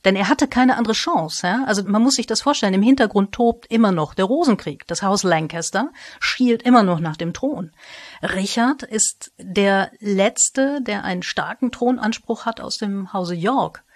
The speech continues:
Und wenn er jetzt nicht den Thron nimmt, dann schwappt Lancaster über das Reich und der Thron ist für das Haus York futsch. Also es gab auch aus dieser dynastischen Perspektive eigentlich keine andere Chance.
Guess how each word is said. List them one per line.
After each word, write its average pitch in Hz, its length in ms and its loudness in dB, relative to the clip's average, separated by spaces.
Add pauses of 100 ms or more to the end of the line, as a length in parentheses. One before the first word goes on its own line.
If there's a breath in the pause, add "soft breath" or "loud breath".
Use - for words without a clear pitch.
(420 loud breath)
Und 196 160 0
wenn 208 160 2
er 240 180 2
jetzt 226 280 2
nicht 233 240 2
den 196 140 -2
Thron 180 360 0
nimmt, 233 500 0 (400)
dann 196 680 -2
schwappt - 580 -4
Lancaster 208 840 0
über 190 220 -2
das 175 220 -2
Reich 175 520 -2
und 202 460 -2
der 190 120 2
Thron 196 360 0
ist - 120 -6
für 214 120 -4
das 196 220 -4
Haus 190 340 -2
York 180 440 -2
futsch. - 440 0
Also 170 220 -6
es - 260 -6
gab 180 320 0
auch 196 240 0
aus 185 120 -2
dieser 175 320 -2 (500 loud breath)
dynastischen 214 600 4
Perspektive 175 960 -4
eigentlich 180 400 -6
keine 196 280 -4
andere 180 220 -6
Chance. 170 640 -2